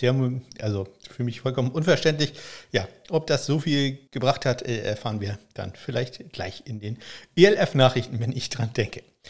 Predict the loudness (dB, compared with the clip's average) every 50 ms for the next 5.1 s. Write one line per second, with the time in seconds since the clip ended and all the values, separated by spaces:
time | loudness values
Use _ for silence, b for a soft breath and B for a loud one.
0 | B B B B B B 2 2 4 2 2 0 4 6 8 8 8 6 6 6
1 | 8 8 8 8 6 4 2 4 4 6 6 4 4 4 2 2 2 2 2 2
2 | 0 0 0 0 2 2 2 2 0 0 -2 -2 -2 -2 -2 0 0 2 2 2
3 | 4 4 4 4 4 4 6 6 6 4 4 2 -2 0 0 2 2 4 2 4
4 | 4 2 2 2 2 0 -2 -2 2 4 4 4 4 4 2 2 2 2 0 0
5 | -2